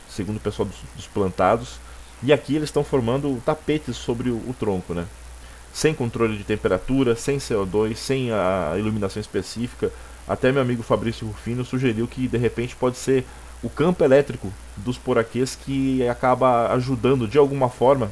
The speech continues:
Deus sabe como, o crescimento desse musgo, porque em teoria não era pra ter esse musgo aí.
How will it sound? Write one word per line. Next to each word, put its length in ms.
Deus 160
sabe 200
como, 280
o 80
crescimento 500
desse 240
musgo, 380
porque 380
em 200
teoria 420
não 160
era 140
pra 120
ter 100
esse 140
musgo 320
aí. 100